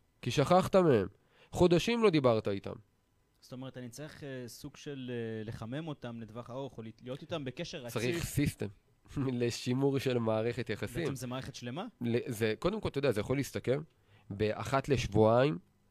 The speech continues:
Speaker 1: להרים טלפון ולשאול מה קורה, מה נשמע, או לשלוח הודעה.
Speaker 2: אבל מה עושה
Speaker 1: בלי
Speaker 2: בן אדם
Speaker 1: לצפות לקבל משהו.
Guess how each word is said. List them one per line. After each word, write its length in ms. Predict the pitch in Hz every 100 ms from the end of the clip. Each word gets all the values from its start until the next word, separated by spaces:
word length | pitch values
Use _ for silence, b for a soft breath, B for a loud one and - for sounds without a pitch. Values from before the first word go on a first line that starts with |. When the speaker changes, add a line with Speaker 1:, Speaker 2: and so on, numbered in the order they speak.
| _ _
Speaker 1:
להרים 280 | 107 110 135
טלפון 440 | 135 143 139 151 139
ולשאול 300 | 117 120 135
מה 120 | 139
קורה, 200 | 147 139
מה 100 | 139
נשמע, 320 | 139 165 147 98
או 80 | 107
לשלוח 320 | 113 135 131
הודעה. 260 | 135 143 131 - _ 120
Speaker 2:
אבל 160 | 120
מה 100 | 131
עושה 100 | 156
Speaker 1:
בלי 120 | 139
Speaker 2:
בן 60 | 202
אדם 100 | 226
Speaker 1:
לצפות 380 | 214 180 156 135
לקבל 320 | 131 117 110
משהו. 340 | 101 92 -